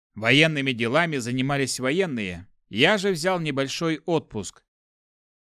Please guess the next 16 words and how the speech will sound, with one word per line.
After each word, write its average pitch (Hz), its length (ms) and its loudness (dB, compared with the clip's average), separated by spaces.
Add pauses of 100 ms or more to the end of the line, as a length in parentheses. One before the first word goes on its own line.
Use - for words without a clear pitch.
(100)
С - 120 -14
момента 139 520 0
первого 151 520 0
прохода 135 500 -2
через 123 340 -4
портал 165 600 -4 (160)
я 123 220 0
постоянно 147 640 -2
куда-то 147 400 -4
бежал, 143 480 -4 (360)
не 120 240 2
имея 170 240 0
возможности 143 760 -2
остановиться 123 760 -2
и 143 180 -6
подумать. 147 600 -4